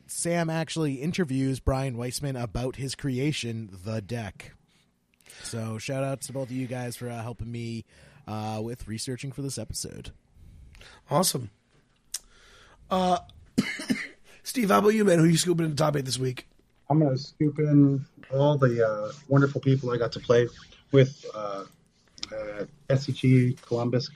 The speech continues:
Speaker 3: Classic, including the three Griselbrand players that beat my face in.
Speaker 2: <laughs>
Speaker 3: Uh, and I'd like to scoop in all of my local gaming super guys, a legacy group that we play every week.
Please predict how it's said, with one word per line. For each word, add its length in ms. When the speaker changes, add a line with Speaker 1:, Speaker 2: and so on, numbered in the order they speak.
Speaker 3:
Classic, 580
including 520
the 120
three 300
Griselbrand 580
players 380
that 240
beat 180
my 140
face 260
in. 260
Speaker 2:
<laughs> 280
Speaker 3:
Uh, 680
and 140
I'd 60
like 200
to 560
scoop 340
in 380
all 220
of 100
my 480
local 280
gaming 400
super 260
guys, 380
a 100
legacy 360
group 300
that 100
we 100
play 460
every 200
week. 180